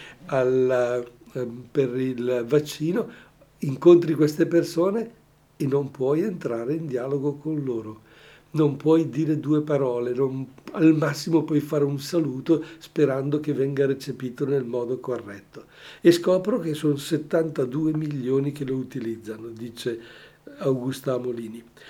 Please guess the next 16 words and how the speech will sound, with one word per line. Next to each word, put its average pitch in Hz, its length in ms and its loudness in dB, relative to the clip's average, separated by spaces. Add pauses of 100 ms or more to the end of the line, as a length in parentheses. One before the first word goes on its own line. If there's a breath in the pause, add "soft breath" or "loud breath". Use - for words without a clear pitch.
(120)
Faccio 175 280 2
fatica 180 440 6
a 139 40 6
immaginare 139 640 2
una 131 200 0
tale 139 280 2
quantità 135 600 2
di 131 140 0
individui 135 800 -2 (220 loud breath)
che, 151 160 2
non 180 260 4
potendo 156 600 6
sentire 139 600 2
i 123 80 -2
rumori, 147 640 -2 (360 loud breath)
imparano 190 920 2